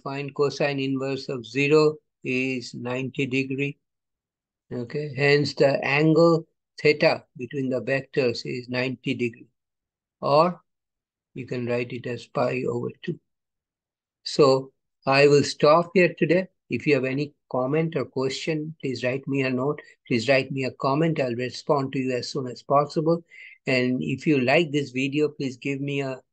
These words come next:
thumbs up. I really appreciate that. Please let your friends know about my video so that you and your friends can subscribe to my channel by hitting the red subscribe button at the bottom right corner.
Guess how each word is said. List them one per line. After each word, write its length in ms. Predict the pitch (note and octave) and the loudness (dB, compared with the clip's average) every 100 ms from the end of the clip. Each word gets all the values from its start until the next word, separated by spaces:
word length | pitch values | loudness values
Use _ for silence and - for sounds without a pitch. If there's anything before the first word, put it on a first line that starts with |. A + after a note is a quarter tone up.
| _ _ _ _ _ _ - | _ _ _ _ _ _ -8
thumbs 320 | B2 B2+ - | -6 -6 0
up. 240 | D#3 D#3+ _ - | 0 0 _ -4
I 80 | B2+ | 0
really 280 | B2 C#3 | 0 0
appreciate 580 | C3+ C3+ C3+ - C#3+ C3+ | 0 -2 -6 -4 -4 -4
that. 180 | C#3 D#3 - _ _ | -8 -10 -14 _ _
Please 220 | C#3+ A#2+ | -2 -2
let 240 | A#2+ C3+ C#3+ | 0 -2 0
your 100 | C3+ | -2
friends 400 | - D3+ C#3 - | -2 -6 -6 -4
know 160 | C#3+ C#3+ | -2 0
about 280 | C3 C3+ C3 | 0 -4 -4
my 200 | C3+ A#2 | -6 -4
video 560 | C#3 C#3+ D#3 D#3+ E3 - _ _ | -4 -2 0 0 -2 -8 _ _
so 260 | - - C3+ | -8 -4 -2
that 220 | C3 A2 | -2 -2
you 280 | D3 D#3 D#3+ | 0 2 2
and 160 | C#3+ | 0
your 160 | C3 B2+ | -2 -6
friends 420 | - D3 D3 C3+ | -6 -6 -6 -8
can 220 | - C3+ | -6 -6
subscribe 560 | - D3 - - D3+ D3+ | -8 -10 -10 -4 -2 -2
to 80 | D3 | -4
my 160 | C3+ B2 | -6 -6
channel 400 | D3+ C#3 D3 C#3+ | -4 -2 0 0
by 220 | C3 A2+ | -2 -2
hitting 320 | C3+ D3+ C#3+ | -6 -4 -4
the 140 | B2+ A#2 | -4 -2
red 260 | C3+ C#3+ | -2 -2
subscribe 680 | - - B2+ - - C3 B2 | -4 -4 -6 -4 0 0 2
button 340 | A#2+ B2+ E3 E3 _ _ _ | 0 0 -2 -8 _ _ _
at 200 | B2+ A2+ | -6 -2
the 80 | A#2+ | 0
bottom 400 | A#2+ A#2+ C#3 A#2+ | 2 2 0 0
right 280 | A#2 A2+ - | -2 -6 -8
corner. 360 | A2 G#2 - | -6 -6 -10